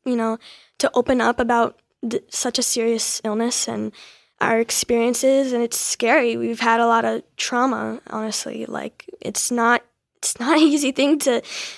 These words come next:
live with a brother who, who can't walk, or at least not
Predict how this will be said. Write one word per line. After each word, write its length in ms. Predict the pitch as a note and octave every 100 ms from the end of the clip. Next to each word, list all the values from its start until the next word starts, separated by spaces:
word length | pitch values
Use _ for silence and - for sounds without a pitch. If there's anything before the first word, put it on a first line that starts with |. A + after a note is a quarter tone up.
| - -
live 220 | C4 C4 C4
with 100 | B3
a 60 |
brother 360 | A#3+ B3 B3 A#3+
who, 280 | B3 B3 - _
who 120 | -
can't 260 | A#3+ C#4 -
walk, 520 | A3 A3 A#3 C#4 - -
or 200 | A3+ A#3
at 160 | - A3+
least 260 | A#3 - -
not 280 | A3+ A#3